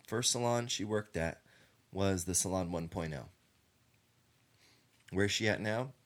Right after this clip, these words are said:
Fast forward. If you guys listened to that episode, if you didn't, it was episode one hundred. Go back and check that out. Where's she at now? Fast forward eight years later. You know, traveling, working at multiple salons, owning multiple salons.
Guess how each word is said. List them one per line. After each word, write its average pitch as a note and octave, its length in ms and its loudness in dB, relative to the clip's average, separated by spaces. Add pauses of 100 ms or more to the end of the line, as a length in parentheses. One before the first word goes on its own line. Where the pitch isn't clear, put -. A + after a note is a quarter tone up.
(200)
Fast G2 300 2
forward. A2+ 300 0 (400)
If - 80 -14
you G#2+ 100 2
guys F#2+ 100 2
listened G2+ 240 -2
to G#2 60 -4
that F#2 140 0
episode, G#2+ 360 -2
if A2 80 -10
you F2+ 80 -2
didn't, G2+ 280 -2 (500)
it - 60 -8
was F2+ 120 0
episode G2 420 0
one F#2 160 -2
hundred. G#2 300 -2 (1160)
Go G2 140 2
back G2+ 260 0
and F2 100 -6
check G2 240 -2
that F#2+ 140 -2
out. F#2+ 180 0
Where's G2 160 0
she A2 140 0
at F#2 80 0
now? A2 160 0
Fast G2 340 2
forward G#2 200 0
eight F#2+ 100 0
years F2+ 180 -2
later. A2+ 300 -2 (1500)
You G#2 80 -4
know, G#2 140 2
traveling, A2 540 2
working G#2 280 0
at F#2+ 140 0
multiple G2 380 -2
salons, G2+ 520 2
owning G#2 380 0
multiple G2 400 0
salons. G2+ 640 0